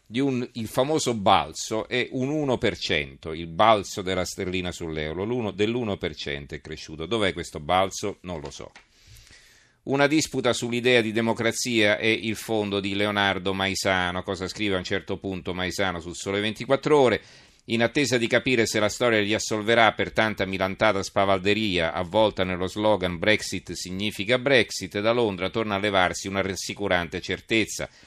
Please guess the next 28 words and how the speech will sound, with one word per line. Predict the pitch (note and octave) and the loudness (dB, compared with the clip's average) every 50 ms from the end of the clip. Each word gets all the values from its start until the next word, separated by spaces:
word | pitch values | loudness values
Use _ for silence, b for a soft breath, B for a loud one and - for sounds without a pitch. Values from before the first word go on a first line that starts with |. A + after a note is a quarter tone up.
| B B B B B | B B B B B
Il | - G#2+ G2 | -6 -6 0
Parlamento | - A2 G#2+ A2+ A2+ A2 G#2 G#2 G2 F#2+ - G#2 | 2 2 4 4 4 2 2 0 -2 -2 -2 -2
esiste. | G#2 F#2+ - G#2 G2 F#2 - - - G2 F2+ b b b b b b b | -2 0 0 -2 -2 -2 -6 -2 -2 -2 -2 b b b b b b b
L'Alta | - F2+ F#2 F#2 - G#2 F#2 | -2 -2 -2 0 0 -2 0
Corte | - B2+ A#2+ G2+ - G#2 | 2 2 2 4 2 -2
ha | |
fatto | F#2+ - G#2+ G2+ - - | 0 2 0 0 2 0
accomodare | G2 - - G#2 G#2 G#2+ A2 A2+ G#2+ G2+ | -4 -2 -2 -4 -2 4 6 6 6 6
un | G2+ A2 | 4 4
ospite | A2+ A2+ G#2 - - G2 E2 F#2 | 4 2 2 0 -6 -6 -6 -4
che | E2 F#2 | -2 0
la | F2+ F#2 | 0 2
logica | G2 A2+ A2+ G2+ D#2+ E2+ E2 F#2 | 4 4 2 2 0 -4 -6 -6
ci | E2 - - F#2 | -8 -6 -10 -10
suggeriva | - - F#2 E2 D#2+ G2 G2 G#2 A2 G#2+ G2 F2 | -10 -12 -14 -8 -4 -2 -2 0 0 0 0 0
fosse | - A#2+ A#2 G#2+ - - G2 | 0 0 -2 -2 -2 -4 -6
indispensabile, | F2+ F2+ F2+ F#2 - - C3 C3 - - C#3+ C#3 A#2 F#2 E2+ F2+ E2+ F2+ | -6 -4 -6 -6 -2 -2 -2 -2 0 2 6 6 6 6 4 0 -4 -2
ma | F2+ F2+ F#2 | -2 -2 -2
che | - A#2+ | -2 0
le | A2+ A2+ | 0 2
voci | A2+ A2+ G#2 F#2+ - F#2 | 2 2 0 0 -2 -6
più | - A2+ | -6 -6
squillanti | A2 - - A#2 G#2+ G2 F#2 E2 D#2+ D#2+ D#2 - F#2 | -6 -6 -4 -4 -2 2 2 0 0 -2 -6 -8 -6
facevano | - G#2 G2 - A#2 G#2 G2+ G2 F#2+ | -6 -4 -4 -2 -2 -2 -2 -2 -4
credere | - - G2 F2+ E2 F2+ F2 F2 | -2 -2 -2 0 0 -2 -4 -4
fosse | - F#2 F2 E2 - - F2+ | -4 -6 -8 -6 -6 -6 -6
di | E2 E2+ D#2+ | -6 -6 -8
troppo. | - D#2+ F2 D#2+ E2 - _ F2+ E2+ | -4 -4 -4 -4 -4 -6 _ -8 -8